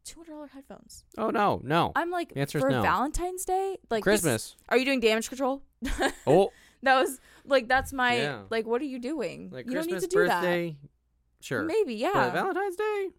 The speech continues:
Speaker 1: Valentine's, does he need new, fl-, like,
Speaker 2: Can
Speaker 1: so
Speaker 2: you afford new headphones?
Speaker 1: does he need new headphones, though?
Speaker 2: Yeah,
Speaker 1: Like,
Speaker 2: well,
Speaker 1: I
Speaker 2: if
Speaker 1: don't
Speaker 2: he,
Speaker 1: know. I'm just
Speaker 2: okay,
Speaker 1: one of those people
Speaker 2: if
Speaker 1: that's like,
Speaker 2: he,
Speaker 1: if he
Speaker 2: if he's, like, been complaining about it a lot,
Speaker 1: Yeah.
Speaker 2: then that's
Speaker 1: Probably.
Speaker 2: probably a decent time to get something like that.
Speaker 1: Yeah.
Speaker 2: But, like,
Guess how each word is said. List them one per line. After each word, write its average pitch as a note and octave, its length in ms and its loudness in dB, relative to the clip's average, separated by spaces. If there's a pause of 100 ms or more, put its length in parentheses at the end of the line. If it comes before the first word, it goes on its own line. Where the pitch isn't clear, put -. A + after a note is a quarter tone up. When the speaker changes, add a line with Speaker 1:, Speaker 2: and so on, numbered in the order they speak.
Speaker 1:
Valentine's, A4 400 -2 (480)
does A3 160 2
he A#3+ 160 0
need A3+ 460 -4
new, C#4 240 -4
fl-, - 180 -16
like, A#3+ 220 -2
Speaker 2:
Can B2+ 100 -2
Speaker 1:
so B2 60 -4
Speaker 2:
you D3 140 -2
afford G#3 440 -2
new A3 140 -2
headphones? G#3+ 880 -4
Speaker 1:
does A#3 220 2
he A#3 120 -6
need A3 320 -2
new F3+ 160 -8
headphones, A2+ 480 -12
though? G#2 180 -14
Speaker 2:
Yeah, G#2+ 220 -4
Speaker 1:
Like, B2+ 120 0
Speaker 2:
well, - 20 0
Speaker 1:
I F3 100 4
Speaker 2:
if A#3+ 60 6
Speaker 1:
don't A#3 100 2
Speaker 2:
he, - 60 -2
Speaker 1:
know. F3+ 100 -2
I'm A#3 140 2
just - 160 -2
Speaker 2:
okay, - 40 -2
Speaker 1:
one G4+ 80 -2
of F4+ 60 -2
those D4 140 -4
people B3 180 -6
Speaker 2:
if B3+ 60 0
Speaker 1:
that's A3+ 200 0
like, A3+ 160 -2
Speaker 2:
he, E3+ 140 -4
Speaker 1:
if B3 120 -6
he C#4 180 -16
Speaker 2:
if C3+ 160 -4
he's, E3 180 -4
like, C#3 240 -6
been B2 180 -2
complaining G#2+ 520 -8
about A#2 180 -4
it B2 60 -4
a - 20 -6
lot, B2+ 340 -4 (160)
Speaker 1:
Yeah. - 260 -14 (380)
Speaker 2:
then A#2 360 -4 (320)
that's C#3 240 -2
Speaker 1:
Probably. B2+ 140 -8
Speaker 2:
probably C#3 540 2
a G#2+ 60 -2
decent F#2+ 360 -12
time D#2+ 180 -16
to D#2+ 40 -20
get D#2+ 120 -18
something - 240 -20
like - 80 -20
that. - 260 -18
Speaker 1:
Yeah. - 160 -14 (160)
Speaker 2:
But, B2+ 120 0
like, A#2+ 300 0